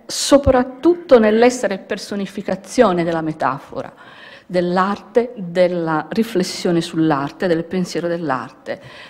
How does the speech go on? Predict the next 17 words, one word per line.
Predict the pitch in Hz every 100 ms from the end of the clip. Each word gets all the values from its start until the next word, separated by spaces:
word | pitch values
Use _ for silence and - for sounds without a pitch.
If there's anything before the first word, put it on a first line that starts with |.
| -
È | 240 247
il | 233
suo | - 247 247
essere | 269 - 269 208 - -
paradigma | 220 233 214 190 180 196 190 220 - - - - - _
di | 196
una | 220 190 196 202 - -
poetica. | - 170 135 135 - 147 - - - -
E | - - -
le | 254 262
tracce | 339 262 - -
di | 175
questo | 175 190 - 175
procedere | 170 165 175 - 240 160 156 151 151
metaforico, | 160 156 156 - 196 175 160 147 147
paradigmatico, | 160 170 185 208 165 151 151 151 175 185
sono | 185 185 190 170